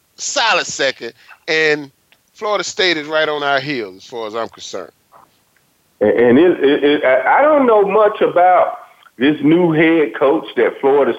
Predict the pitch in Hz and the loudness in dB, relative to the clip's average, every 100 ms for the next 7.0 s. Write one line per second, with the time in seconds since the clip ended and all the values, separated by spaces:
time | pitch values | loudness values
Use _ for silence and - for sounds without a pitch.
0 | - 120 123 95 - _ _ _ _ 123 | -2 -2 0 -4 -16 _ _ _ _ 0
1 | 127 139 135 110 110 123 110 - 143 131 | 2 2 2 2 4 4 2 2 2 2
2 | 113 104 98 131 117 110 113 110 110 - | 2 2 2 2 2 0 0 2 0 -2
3 | 104 101 104 113 107 101 98 92 - _ | -2 0 2 2 2 -2 -6 -10 -12 _
4 | - - _ _ _ _ 92 90 90 87 | -20 -20 _ _ _ _ 0 2 2 0
5 | 135 135 113 - 147 107 - 104 98 107 | 2 4 2 2 0 0 2 0 2 2
6 | 95 87 - 131 113 87 85 95 120 147 | 2 0 2 2 4 2 2 2 2 0